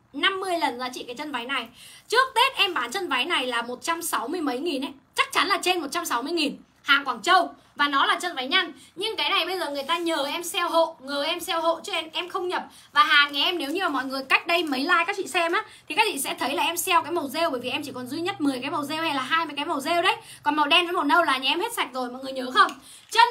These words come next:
váy nhăn hôm nay là em được nhờ sale. Em chốt trong like cho các chị là bao nhiêu ạ?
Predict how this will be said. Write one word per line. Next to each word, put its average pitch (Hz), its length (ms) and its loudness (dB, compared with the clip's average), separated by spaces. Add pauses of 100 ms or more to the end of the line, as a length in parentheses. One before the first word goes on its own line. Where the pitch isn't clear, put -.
váy 277 180 0
nhăn 415 220 2
hôm 392 140 -4
nay 381 140 -2
là 339 120 -4
em 359 200 -8
được 294 200 -6
nhờ 269 220 -8
sale. 330 300 -4 (380)
Em 381 180 -6
chốt 480 200 0
trong 381 120 -6
like 349 260 -2
cho 277 80 -8
các 403 160 -6
chị 320 120 -12
là 233 80 -10
bao 277 120 -8
nhiêu 330 180 -8
ạ? 214 80 -4